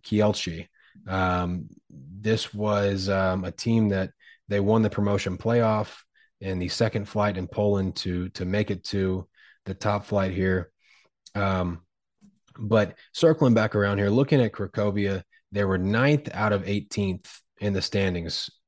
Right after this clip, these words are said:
when it was all said and done. They had forty, forty-two goals, forty-two goals allowed. So they were even Stevens across the board.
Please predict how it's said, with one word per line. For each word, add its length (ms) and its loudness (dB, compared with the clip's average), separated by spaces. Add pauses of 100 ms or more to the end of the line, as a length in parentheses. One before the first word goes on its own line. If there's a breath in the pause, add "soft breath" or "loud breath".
(180)
when 180 -2
it 60 -4
was 120 -4
all 160 2
said 200 -4
and 100 -6
done. 200 -4
They 100 -8
had 140 -8
forty, 340 2
forty-two 540 0
goals, 540 -2 (360 soft breath)
forty-two 420 2
goals 260 2
allowed. 560 -4 (200 soft breath)
So 180 -4
they 120 0
were 120 2
even 340 4
Stevens 420 -2
across 360 -2
the 80 -8
board. 480 -2